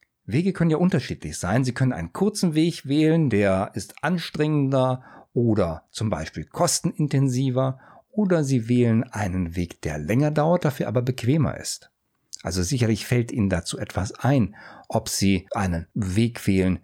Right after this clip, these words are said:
der schneller ist, weil Sie sich Leistungen dazu kaufen. Das Ganze ist aber sowohl teurer als auch anstrengender. Oder Sie lassen sich einfach mehr Zeit,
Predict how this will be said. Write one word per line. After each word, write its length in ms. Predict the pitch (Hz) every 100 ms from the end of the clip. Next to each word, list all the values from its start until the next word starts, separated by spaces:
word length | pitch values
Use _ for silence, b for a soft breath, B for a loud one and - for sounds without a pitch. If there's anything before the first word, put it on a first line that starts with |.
| -
der 280 | 87 78 -
schneller 540 | - - 95 107 135
ist, 380 | 196 208 - _ -
weil 180 | 78 85
Sie 140 | -
sich 300 | 82 82 -
Leistungen 480 | 85 117 113 127 123
dazu 260 | 107 -
kaufen. 460 | 151 - 156 175 180
Das 180 | 120 -
Ganze 240 | 98 104
ist 140 | 101 -
aber 320 | 87 80 80 B B
sowohl 340 | B 101 95 90
teurer 300 | 101 95 92
als 160 | 87
auch 140 | 90 -
anstrengender. 880 | 76 85 - 101 123 135 143 170 - B B
Oder 460 | - 139 160 160 -
Sie 140 | -
lassen 260 | 110 101 110
sich 220 | 98 -
einfach 280 | 92 90 85
mehr 220 | 98 113
Zeit, 460 | 131 - 110 120